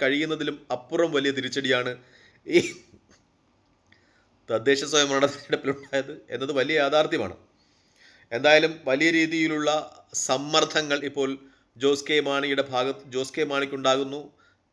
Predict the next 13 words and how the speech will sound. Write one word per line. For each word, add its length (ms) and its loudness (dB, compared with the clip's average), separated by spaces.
കത്തോലിക്ക 420 -2
സഭയുടെ 440 -2
ഭാഗത്തുനിന്നുണ്ടാകുന്നു, 1000 -2
അണികളുടെ 480 0
ഭാഗത്തുനിന്നുണ്ടാകുന്നു. 840 -4
യു 280 -8
ഡി 140 -10
എഫിലേക്ക് 560 -4
പോകുവാൻ, 460 -2
എൽ 220 0
ഡി 40 0
എഫ് 200 -4
വിടുവാൻ 360 -2